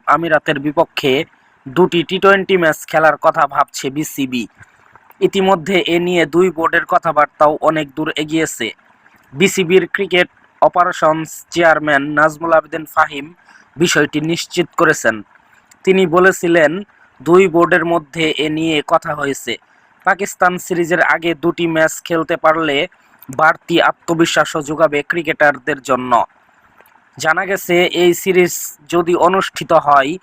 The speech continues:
তাহলে সেটি আঠারো এবং বিশ মে মাঠে গড়াতে পারে। এদিকে পাকিস্তান দল আবার বাংলাদেশ সফর করবে আগামী জুলাইয়ের মাঝামাঝি সময়ে। ঢাকায় তিন ম্যাচের টি টোয়েন্টি সিরিজ হতে পারে বিশ, বাইশ ও চব্বিশ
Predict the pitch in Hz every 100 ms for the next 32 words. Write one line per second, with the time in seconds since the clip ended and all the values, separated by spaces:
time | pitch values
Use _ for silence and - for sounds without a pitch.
0 | _ _ _ - 151 156 165 165 - 156
1 | - 165 - 147 156 160 160 165 151 156
2 | 160 151 160 175 - 151 151 156 156 160
3 | 135 147 147 156 139 120 101 _ - _
4 | _ _ _ _ 165 175 185 190 180 185
5 | - - 170 170 175 170 147 151 160 147
6 | 160 170 156 160 - - 165 165 156 165
7 | 156 156 135 151 160 156 147 160 147 147
8 | 147 156 147 143 143 - 147 143 131 -
9 | _ _ _ _ - - 123 156 165 175
10 | 170 190 190 185 165 170 151 - 185 190
11 | 190 180 - 165 160 - 147 - 165 160
12 | 143 175 _ _ _ _ 127 180 180 -
13 | - 156 165 165 180 - - 156 - 185
14 | 147 170